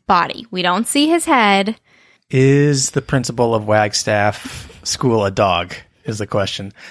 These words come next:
Speaker 2: Go, go to our Patreon, patreon dot com slash Bob's Credits, and listen to Is Our, Is the Mayor a Dog fan theory we did over there.
Speaker 1: There's a fan theory that the mayor is a dog, and it is the funniest thing in the world to
Speaker 2: So
Speaker 1: me.
Speaker 2: now we need to find out if the principal's a dog.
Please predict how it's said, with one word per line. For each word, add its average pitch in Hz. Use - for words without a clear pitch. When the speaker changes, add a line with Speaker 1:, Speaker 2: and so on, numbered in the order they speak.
Speaker 2:
Go, 170
go 151
to 165
our 135
Patreon, 120
patreon 117
dot 110
com 110
slash 104
Bob's 104
Credits, 104
and 110
listen 110
to 107
Is 107
Our, 107
Is 120
the 123
Mayor 120
a 107
Dog 113
fan 139
theory 95
we 101
did 98
over 95
there. 90
Speaker 1:
There's 240
a 294
fan 330
theory 208
that 185
the 196
mayor 185
is 196
a 214
dog, 165
and 180
it 185
is 190
the 196
funniest 175
thing 190
in 202
the 180
world -
to -
Speaker 2:
So -
Speaker 1:
me. 117
Speaker 2:
now 107
we 113
need 113
to 113
find 120
out 113
if 110
the 127
principal's 139
a 98
dog. 98